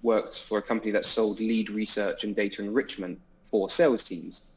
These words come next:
Now, I sold to V P of sales who needed data, but that wasn't the only thing they needed. They also needed to help onboarding, onboarding and hiring new, uh, staff. They needed help training their staff.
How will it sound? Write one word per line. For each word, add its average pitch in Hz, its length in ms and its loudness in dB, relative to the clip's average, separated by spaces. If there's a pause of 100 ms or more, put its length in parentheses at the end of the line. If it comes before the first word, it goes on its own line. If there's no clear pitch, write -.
(260)
Now, 110 280 4
I 143 120 4
sold 117 340 4
to 104 120 -8
V 107 160 0
P 107 180 -2
of 95 120 0
sales 107 600 2
who 104 160 -2
needed 131 420 4
data, - 340 -2 (360)
but 120 80 0
that 127 140 4
wasn't 131 240 2
the 104 80 0
only 117 180 0
thing 107 180 -6
they 95 120 -6
needed. 90 360 -10 (380)
They 117 140 4
also 131 220 4
needed 110 380 0
to - 100 -12
help - 400 -6
onboarding, 107 680 0 (140)
onboarding 135 560 4
and 113 100 -2
hiring 120 500 2
new, 107 300 -6 (160)
uh, 101 120 -4
staff. 151 560 -4 (340)
They 113 80 2
needed 110 380 2
help 107 260 -4
training 131 500 0
their 131 140 0
staff. 123 440 -2